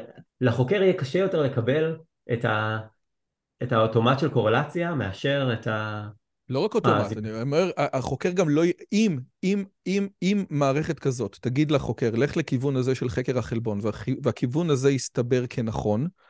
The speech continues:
Speaker 2: החוקר בסוף, לפני שהוא ילך לישון, יגיד, "בואנה, איך הוא ידע את זה? איך הוא
Speaker 1: נכון.
Speaker 2: ידע?" נכון, זה,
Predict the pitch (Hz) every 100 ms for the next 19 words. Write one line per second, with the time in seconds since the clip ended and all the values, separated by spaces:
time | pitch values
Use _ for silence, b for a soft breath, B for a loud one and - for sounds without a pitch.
0 | b b b b b _ - 139 196 190
1 | 156 - 165 127 127 120 160 147 127 135
2 | 139 - 117 113 117 143 117 143 127 104
3 | - - _ _ _ _ _ _ _ _
4 | _ - _ _ _ _ 135 196 160 156
5 | 135 - - _ _ _ _ _ _ _
6 | _ _ _ _ _ _ 131 175 170 143
7 | - _ _ _ _ 139 - 180 165 170
8 | 139